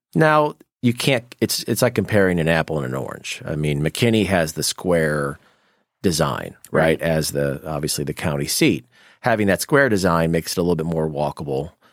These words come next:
Speaker 2: Right.
Speaker 1: Um, and, and that's really, when you think of McKinney, that is the number one destination.
Speaker 2: Right.
Speaker 1: Um, for act-, for entertainment and activity and dining and even,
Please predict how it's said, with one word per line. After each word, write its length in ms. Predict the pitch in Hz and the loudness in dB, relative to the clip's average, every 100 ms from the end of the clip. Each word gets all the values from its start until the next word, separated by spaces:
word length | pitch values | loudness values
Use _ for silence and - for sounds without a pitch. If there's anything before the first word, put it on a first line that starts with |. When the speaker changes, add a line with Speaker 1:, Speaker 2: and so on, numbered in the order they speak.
| - | -8
Speaker 2:
Right. 200 | 190 170 | -4 0
Speaker 1:
Um, 720 | 82 76 71 69 65 62 71 _ _ - | 2 2 0 -4 -6 -10 -12 _ _ 0
and, 180 | 107 | 2
and 300 | 95 104 92 - | 4 2 2 0
that's 380 | 107 104 - | 0 0 -2
really, 540 | 98 98 92 82 80 80 - | 2 4 4 2 0 -4 -2
when 120 | 92 | 2
you 140 | 87 | 2
think 240 | - 107 90 | 2 0 -2
of 80 | |
McKinney, 720 | 80 73 - - 117 71 67 76 _ _ - | -4 -6 -4 0 2 0 -4 -10 _ _ -2
that 160 | 92 | 2
is 200 | 92 92 82 | 4 2 0
the 100 | 78 | -2
number 320 | 78 76 78 | 0 0 -2
one 640 | 73 73 69 69 69 73 - | -2 -2 -2 -2 -4 -8 -4
destination. 840 | - 76 - 69 71 62 - - - _ _ _ _ | -2 0 0 0 0 0 -4 -8 -14 _ _ _ _
Speaker 2:
Right. 260 | 185 165 156 | -2 0 2
Speaker 1:
Um, 300 | - 131 - | 2 0 -2
for 400 | - 73 73 60 | 0 2 2 2
act-, 260 | - - | -2 -6
for 240 | - 82 71 | -2 0 2
entertainment 640 | 80 73 - 92 73 69 | 0 0 0 2 2 0
and 100 | - | -2
activity 680 | 69 - - 76 67 65 65 | -4 -2 0 2 2 0 -2
and 260 | 62 60 67 | -4 -6 -2
dining 520 | 85 76 76 71 67 | -2 0 0 -2 -4
and 220 | 64 69 - | -6 -8 -2
even, 260 | 101 85 | 0 0